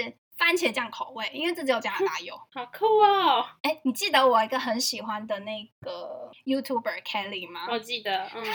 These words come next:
Speaker 1: 很喜欢番茄酱口味，
Speaker 2: 嗯。
Speaker 1: 但我不是因为他，所以，<laughs> 因为我自己对这个口味还好。
Speaker 2: 嗯。
Speaker 1: <laughs> 对，但是因为我觉得它非常的特别，所以它超级无敌适合当伴手礼。然后再来就是你刚刚讲，讲到的枫糖夹心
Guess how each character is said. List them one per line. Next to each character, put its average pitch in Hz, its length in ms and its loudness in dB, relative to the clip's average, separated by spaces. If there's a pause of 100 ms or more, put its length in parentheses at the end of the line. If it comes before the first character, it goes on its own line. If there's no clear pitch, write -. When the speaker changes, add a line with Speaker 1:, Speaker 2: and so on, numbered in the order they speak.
(160)
Speaker 1:
很 262 140 0
喜 311 320 -2
欢 240 300 0
番 233 180 2
茄 196 140 -6
酱 180 220 -10
口 - 300 -16
味， - 340 -10 (120)
Speaker 2:
嗯。 494 120 -12
Speaker 1:
但 403 120 2
我 294 80 4
不 240 120 -2
是 339 120 -2
因 302 120 0
为 285 160 2
他， 226 340 0
所 240 160 -2
以， 220 140 0 (180)
<laughs> 120 140 -18
因 427 120 2
为 494 60 2
我 453 80 -4
自 - 140 -8
己 233 180 -6 (100)
对 247 160 2
这 254 80 -2
个 269 80 -2 (100)
口 - 180 -4
味 233 160 -2
还 - 220 -2
好。 - 340 -4 (260)
Speaker 2:
嗯。 226 400 -2
Speaker 1:
<laughs> - 0 -
对， 254 240 0
但 320 100 2
是 381 120 -4
因 392 80 2
为 349 40 2
我 220 140 -2
觉 233 80 -8
得 233 60 -2
它 247 120 0
非 262 140 0
常 226 100 2
的 185 120 -12
特 185 320 -8
别， - 200 -14
所 254 220 -2
以 254 80 -2 (260)
它 262 160 0
超 262 320 4
级 233 220 -4
无 190 100 -10
敌 190 140 -8
适 214 140 -10
合 214 180 -6
当 190 240 -8
伴 196 220 -4
手 - 260 -10
礼。 - 220 -20 (240)
然 247 120 0
后 285 320 4
再 277 180 6
来 240 40 6
就 247 100 -2
是 294 80 -4
你 247 140 -6
刚 240 160 0
刚 277 180 0
讲， 240 160 -2 (280)
讲 190 240 -6
到 247 180 6
的 202 100 -6
枫 285 280 -4
糖 180 260 -4
夹 170 240 -8
心 185 340 -14